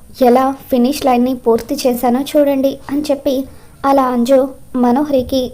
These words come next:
దిమ్మ తిరిగే షాక్ ఇస్తూ ఉంటుంది. ఇక అందరూ కూడా అలా చూస్తూ ఉంటే మనోహరి షాకింగ్గా చూస్తూ, "వీళ్ళందరూ ఉండగా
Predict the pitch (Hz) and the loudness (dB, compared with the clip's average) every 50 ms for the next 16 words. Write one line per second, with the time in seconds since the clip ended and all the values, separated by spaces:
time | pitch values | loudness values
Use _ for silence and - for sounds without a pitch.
0 | - - 226 208 226 226 208 233 262 247 277 254 240 254 254 262 247 - 247 214 | -8 -10 -4 -2 -2 0 0 -2 -2 0 0 0 0 0 0 0 0 0 -2 -2
1 | 226 226 247 262 247 - - 254 247 247 247 240 254 240 233 240 247 240 - - | -2 -2 -4 -4 -6 -4 -4 -4 -4 -4 -4 -4 -4 -2 -2 -2 -4 -4 -8 -14
2 | - - - - - - - 359 - 339 294 254 240 240 240 277 277 269 - 247 | -20 -20 -20 -16 -10 -6 -6 -2 0 2 2 2 2 2 2 2 0 0 -2 -2
3 | 233 247 254 254 254 - - - - 262 294 285 262 254 - 254 233 233 - - | -2 -2 -4 -6 -8 -12 -12 -8 -4 -2 0 0 0 -2 -2 -2 -2 -2 0 0
4 | 277 262 247 240 247 262 247 277 269 - - - - - - - - 233 233 226 | 0 0 0 -2 -2 -2 -2 -4 -4 -8 -14 -20 -20 -20 -18 -6 -2 0 2 2
5 | 254 285 254 277 277 254 262 254 - - - - - - - - - 294 - - | 2 0 0 0 0 0 0 -4 -10 -18 -20 -20 -20 -16 -4 0 2 2 2 2
6 | - 330 302 285 269 254 240 254 254 240 240 - 302 285 269 277 - - - - | 0 -4 -6 -6 -6 -6 -6 -6 -6 -6 -4 0 2 2 2 0 -4 -12 -20 -20
7 | - - - - - - 247 349 330 320 294 262 247 262 302 311 294 262 247 262 | -20 -20 -20 -20 -8 -2 0 2 2 2 0 0 0 0 2 0 0 0 0 -2
8 | 269 262 262 254 254 | -2 0 -2 -2 -4